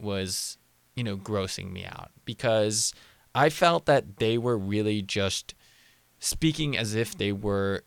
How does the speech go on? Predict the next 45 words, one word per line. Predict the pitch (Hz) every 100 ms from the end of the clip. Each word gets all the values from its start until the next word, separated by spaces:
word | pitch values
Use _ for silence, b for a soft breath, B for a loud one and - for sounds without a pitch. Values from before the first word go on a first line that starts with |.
| -
the | 98 110
Kardashians. | 98 107 95 - - - - 76 - - -
And | 123
I, | 135
I | 147
don't | 147 175
even | 185 175
wanna | 131 135
repeat | 123 104 - - 117 -
what | 135
they | 123
were | 127
saying | 127 117 120 123 120
just | 117 110 -
because | 101 - 107 101 95 - b b b -
of | 104
how | 98 104 104 101 - _ _ _ - 117
gross | 101 113 120 110 -
I | 107
felt | - - 101 110
it | 135
was, | 123 127 127 120
how, | - 107 107 107 B B -
you | 120
know, | 113
mundane, | 113 110 98 110 104 110 113
how | 107 107
they | 107
were | 101
talking | - 113 104 113
about | 104 98 98
themselves | 101 95 - 101 113 127 113
and | 101
their, | 95 - -
and | 104
their | 98
bodies. | 92 98 107 117 117 107
And, | 107 104 98 B B B B _
it, | 127 - -
you | 127
know, | 135
they | 117
were | 107
so | - 156 147
young, | 110 110 117 110 92 98